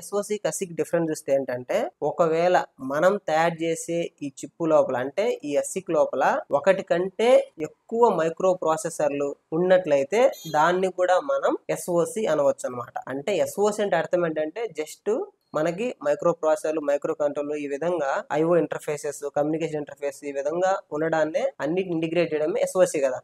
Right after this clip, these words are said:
మనం already దీన్ని explain చేయడం జరిగింది. ఓకేనా? So asic లో కూడా అదే విధంగా number of, అంటే ఒకటి కంటే ఎక్కువ మైక్రో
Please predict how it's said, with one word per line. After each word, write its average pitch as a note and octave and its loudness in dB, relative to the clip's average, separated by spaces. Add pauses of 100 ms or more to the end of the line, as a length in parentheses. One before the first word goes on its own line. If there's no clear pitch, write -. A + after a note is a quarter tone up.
మనం D3 -2 (100)
already F3 0
దీన్ని F#3 -4 (240)
explain D#3 0
చేయడం E3 4
జరిగింది. B2+ -2 (140)
ఓకేనా? G3 0 (180)
So A#3+ 4 (360)
asic A3+ -2 (100)
లో A#3+ 10 (140)
కూడా G3 6 (440)
అదే G3 6 (120)
విధంగా G3 4 (440)
number F#3+ 6 (100)
of, D3+ 2 (100)
అంటే E3 0 (120)
ఒకటి F3+ 0
కంటే G3 4 (120)
ఎక్కువ - -2 (100)
మైక్రో E3+ 0